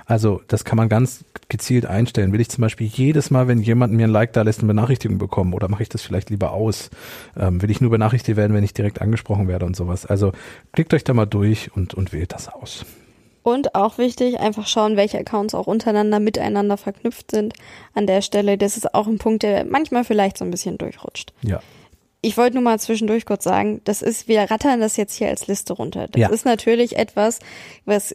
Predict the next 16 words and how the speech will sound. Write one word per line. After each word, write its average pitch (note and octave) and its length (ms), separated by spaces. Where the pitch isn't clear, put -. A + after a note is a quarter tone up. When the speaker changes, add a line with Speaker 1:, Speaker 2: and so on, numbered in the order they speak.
Speaker 2:
schwer G#3+ 320
an G#3 140
einem G#3 200
Nachmittag G#3 640
zu - 80
machen G3+ 300
ist - 340
Speaker 1:
<laughs> - 180
Speaker 2:
und G3+ 160
worauf A3 400
Speaker 1:
Es F2 80
wäre - 80
Speaker 2:
wahrscheinlich A#3+ 560
Speaker 1:
ein C3+ 80
Speaker 2:
der A3+ 180
ein F#4 280